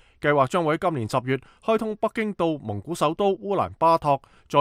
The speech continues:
到烏蘭烏德嘅定期旅遊列車。烏蘭烏德位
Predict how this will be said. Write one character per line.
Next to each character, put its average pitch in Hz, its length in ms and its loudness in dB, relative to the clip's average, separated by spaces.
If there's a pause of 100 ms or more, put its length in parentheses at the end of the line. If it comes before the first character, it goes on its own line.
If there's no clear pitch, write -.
到 139 140 0
烏 156 320 -2
蘭 110 240 -2
烏 170 120 -2
德 165 180 0
嘅 123 200 -2
定 113 240 -4
期 113 180 -8
旅 98 220 -8
遊 110 160 -2
列 104 160 -10
車。 165 320 -4 (540)
烏 175 80 2
蘭 127 220 6
烏 175 120 0
德 175 160 2 (100)
位 131 180 0